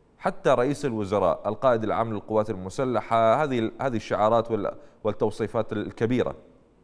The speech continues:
شنو دور الدولة بالتعامل مع هذه التهديدات؟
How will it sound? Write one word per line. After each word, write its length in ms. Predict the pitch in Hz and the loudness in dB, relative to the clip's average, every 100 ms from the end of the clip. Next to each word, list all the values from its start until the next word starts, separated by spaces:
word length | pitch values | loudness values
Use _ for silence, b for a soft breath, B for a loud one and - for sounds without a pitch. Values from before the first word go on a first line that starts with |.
| _ _ _ _ b b b | _ _ _ _ b b b
شنو 220 | - 196 | -6 -2
دور 260 | 185 165 160 | 2 4 4
الدولة 540 | 131 113 165 151 147 | 2 4 4 6 4
بالتعامل 1000 | 151 - 110 139 123 139 123 143 151 147 | 2 -4 -4 -2 -2 2 4 4 2 -4
مع 200 | 120 110 | -4 -4
هذه 420 | 107 131 143 131 | -2 0 0 -2
التهديدات؟ 680 | 123 - 113 110 98 76 73 | -4 -4 -4 -2 -2 -2 -4